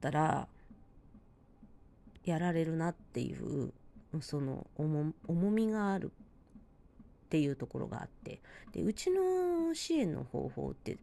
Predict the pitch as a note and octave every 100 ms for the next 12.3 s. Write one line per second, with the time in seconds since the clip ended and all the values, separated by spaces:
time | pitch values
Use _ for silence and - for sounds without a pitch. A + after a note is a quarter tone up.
0 | - - G#3+ B3+ B3+ - C#4+ D#4 D#4 C#4
1 | - - - - C3+ F3 E3+ E3+ E3 D#3+
2 | - - C3 - - - - - - -
3 | - - - - C2+ - G#1 A1+ G1+ -
4 | - - - - C#3 D3 - - - -
5 | - D4 F4+ F#4+ F#4 G4 - - - A3
6 | C4+ C4+ D3 - - E3 D#3 - - -
7 | - - - - - - - - - -
8 | - - - - - E3+ - C4+ D#4+ E4
9 | D#4+ E4 D#4+ D4 - - D3 C#3+ F3 -
10 | G3 - D#3+ D3 - - - - - -
11 | - E3+ D3+ D3 - - - - E3+ E3
12 | D#3+ D#3